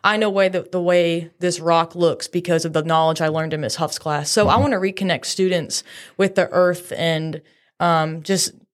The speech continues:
Speaker 1: send them out my door every day with more knowledge about that.
Speaker 2: When did you first start getting, you know, interested in, in geology and in science?
Speaker 1: That's so funny.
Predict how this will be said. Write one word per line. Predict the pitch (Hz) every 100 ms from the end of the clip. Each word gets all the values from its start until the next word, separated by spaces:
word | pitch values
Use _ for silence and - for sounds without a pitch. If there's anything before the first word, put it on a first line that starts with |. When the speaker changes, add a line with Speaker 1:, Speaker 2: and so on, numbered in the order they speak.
| _ _ _ 160 _
Speaker 1:
send | - 185 185
them | 196
out | 190
my | - 202
door | 202 202
every | 196 202
day | 196 202
with | 190
more | 175 185
knowledge | 180 180 180 170
about | 165 -
that. | - -
Speaker 2:
When | 110 113 175
did | 165 131
you | 143 127
first | - 135 127
start | - 117 113 -
getting, | 110 110 98 -
you | - 101
know, | 92 87
interested | - 113 104 - 104 101
in, | 98 95 -
in | 120 95
geology | 98 101 101 95 104 95
and | 92
in | 92
science? | - 101 92 85 - -
Speaker 1:
That's | 185 -
so | 175
funny. | 170 156 147 147